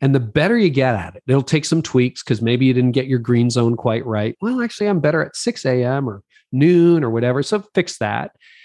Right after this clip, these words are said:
And then you'll start to receive some, some real compound interest because you're doing what you're best at when your energy is highest and you're at your best. Suddenly your work is starting to soar.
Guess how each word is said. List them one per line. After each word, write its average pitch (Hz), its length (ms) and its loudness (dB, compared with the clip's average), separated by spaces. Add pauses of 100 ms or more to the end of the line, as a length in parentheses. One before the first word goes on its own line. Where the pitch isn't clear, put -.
(340)
And 147 160 2
then 139 360 2
you'll 143 200 2
start 156 380 -2
to 240 100 -2
receive 156 520 0
some, 113 400 -2
some 110 440 -2
real 139 420 4
compound 123 580 -2
interest 123 480 -4
because 120 240 -2
you're 117 100 2
doing 131 260 4
what 156 120 0
you're 147 100 2
best 120 300 -2
at 113 100 -2
when 113 140 -2
your 107 180 -4
energy 131 380 2
is 123 120 0
highest 113 460 -4 (320)
and 123 80 0
you're 120 160 -2
at 143 180 -2
your 131 120 0
best. 113 440 -6
Suddenly 170 480 2
your 117 140 2
work 131 260 0
is 120 100 0
starting 113 360 -2
to - 80 -10
soar. - 540 -2